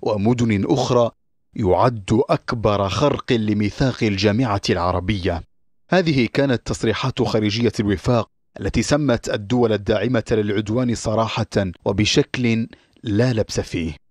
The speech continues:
دوافع هذه التصريحات جاءت على خلفية مذكرة الأمانة العامة المتعلقة بالطلب المقدم لعقد اجتماع غير عادي لمجلس جامعة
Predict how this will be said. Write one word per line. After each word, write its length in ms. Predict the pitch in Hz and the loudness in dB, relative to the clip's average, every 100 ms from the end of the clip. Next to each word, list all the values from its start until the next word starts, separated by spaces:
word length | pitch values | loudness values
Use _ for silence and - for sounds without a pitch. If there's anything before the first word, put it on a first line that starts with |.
| _ _ _ - | _ _ _ -10
دوافع 680 | 120 113 120 139 147 117 107 | 2 4 4 2 0 2 2
هذه 280 | 120 117 113 | 2 2 0
التصريحات 680 | - 110 123 110 - 127 | 0 0 2 0 2 2
جاءت 480 | 131 113 123 131 - | 2 2 2 0 -4
على 180 | 95 98 | -2 0
خلفية 420 | 107 101 - 123 - | 0 -2 0 0 2
مذكرة 520 | 107 104 - 131 113 - | 0 0 0 0 0 -2
الأمانة 480 | 117 113 113 127 107 117 | -2 0 0 0 -2 -2
العامة 720 | 92 113 120 123 - 143 139 - | 0 0 0 -2 -2 -4 -6 -4
المتعلقة 800 | 104 101 - 107 107 104 - 123 - | 0 0 0 0 0 0 0 0 0
بالطلب 540 | 113 110 - 135 127 - | -2 -2 2 2 2 2
المقدم 640 | 131 113 113 151 131 120 104 - _ | -2 0 0 0 -2 -2 -4 -6 _
لعقد 480 | - 110 110 185 123 | 0 0 2 -2 0
اجتماع 500 | 123 - 117 131 139 | 0 2 2 2 2
غير 480 | 214 190 151 151 117 | 0 0 2 2 2
عادي 600 | 98 104 101 127 120 123 - _ | 0 0 0 0 0 0 -4 _
لمجلس 540 | 110 104 120 123 123 127 | 0 2 2 0 0 2
جامعة 440 | 107 107 127 113 | 2 2 2 2